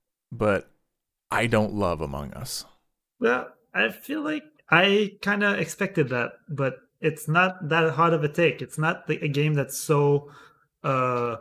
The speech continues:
Speaker 2: like, it's not super action-packed and you don't have to pay attention that much. It's a mind
Speaker 1: Yeah.
Speaker 2: games game,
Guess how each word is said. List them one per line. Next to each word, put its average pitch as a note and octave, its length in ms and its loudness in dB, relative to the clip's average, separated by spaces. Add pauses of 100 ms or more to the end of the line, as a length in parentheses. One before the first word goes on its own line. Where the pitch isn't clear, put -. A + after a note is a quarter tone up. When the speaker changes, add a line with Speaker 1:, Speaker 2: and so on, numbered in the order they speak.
(1700)
Speaker 2:
like, C#3+ 220 -2
it's D3+ 180 -4
not D3+ 420 0
super D#3 320 -2
action-packed D3+ 680 2
and C3+ 100 0
you C3 80 -2
don't C3+ 160 2
have C#3+ 160 0
to C3 60 -6
pay C#3 220 -2
attention C3+ 480 -2
that C#3 160 0
much. D3+ 300 -2
It's - 240 -4
a B2 360 0
mind C#3+ 320 2
Speaker 1:
Yeah. D#3 60 -2
Speaker 2:
games D#3+ 320 2
game, E3 400 2